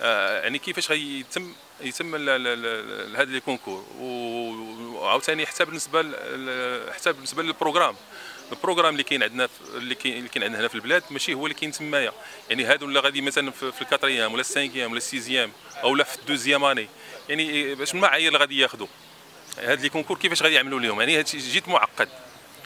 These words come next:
ومسألة أخرى، هاد ال-، الطلبة اللي ما يتوفقوش، شنو المصير ديالهم؟ يعني هم ك-، يعني واعدون بأن باش ما ي-، ما ي-، ما يتمش الإقصاء ديال، ديال، ديال،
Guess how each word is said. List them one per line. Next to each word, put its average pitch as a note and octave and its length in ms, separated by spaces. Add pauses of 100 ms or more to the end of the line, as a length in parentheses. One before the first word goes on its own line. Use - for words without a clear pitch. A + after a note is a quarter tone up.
(220)
ومسألة E3 400
أخرى، C#3+ 280
هاد D3+ 300
ال-، D#3 180 (400)
الطلبة E3 280
اللي F3 100
ما E3 100
يتوفقوش، D3+ 680 (460)
شنو F#3+ 160
المصير F3+ 320
ديالهم؟ C#3 380 (1160)
يعني G#2+ 280
هم A#2+ 180
ك-، - 100
يعني A#2 440
واعدون B2+ 680
بأن B2+ 140
باش B2+ 180
ما B2 180
ي-، B2+ 140
ما A#2+ 100
ي-، A#2+ 180
ما A#2 120
يتمش C3 300
الإقصاء - 360
ديال، G#2 340
ديال، G2 240
ديال، G2 120